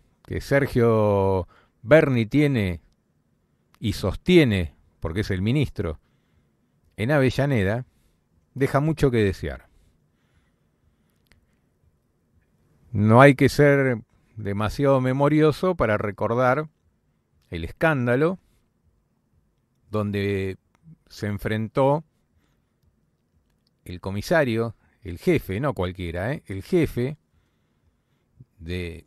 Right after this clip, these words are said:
drogas de Lanús y Avellaneda, con efectivos de drogas de la Policía Federal, en una investigación que hacía la fiscal Garibaldi,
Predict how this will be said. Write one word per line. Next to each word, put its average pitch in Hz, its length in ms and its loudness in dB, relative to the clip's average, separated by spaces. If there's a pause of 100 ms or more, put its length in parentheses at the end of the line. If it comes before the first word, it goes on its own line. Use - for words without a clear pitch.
(160)
drogas 131 800 -2 (340)
de 85 120 -16
Lanús 104 360 -6
y 104 60 -4
Avellaneda, 123 680 -2
con 95 180 -10
efectivos 104 600 -6
de 92 120 -6
drogas 117 400 -2
de 92 120 -12
la 82 140 -10
Policía 95 460 -8
Federal, 123 640 -4 (340)
en 98 140 -8
una 117 160 -4
investigación 107 880 -4 (840)
que 98 120 -6
hacía 104 720 -2
la 90 140 -4
fiscal 104 440 -6
Garibaldi, 123 680 0